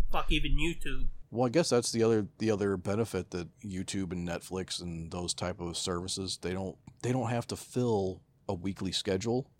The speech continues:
Speaker 2: you know, so
Speaker 1: But it, it's not only that, though. It's like, you don't have to worry about this provider not carrying you.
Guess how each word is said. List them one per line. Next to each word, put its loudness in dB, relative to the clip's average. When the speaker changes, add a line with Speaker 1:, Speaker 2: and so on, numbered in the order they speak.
Speaker 2:
you -4
know, 0
so 0
Speaker 1:
But 6
it, 4
it's -2
not 6
only 6
that, 6
though. 4
It's 2
like, 4
you 6
don't 6
have 4
to 2
worry 6
about 6
this 6
provider 4
not 6
carrying 10
you. -2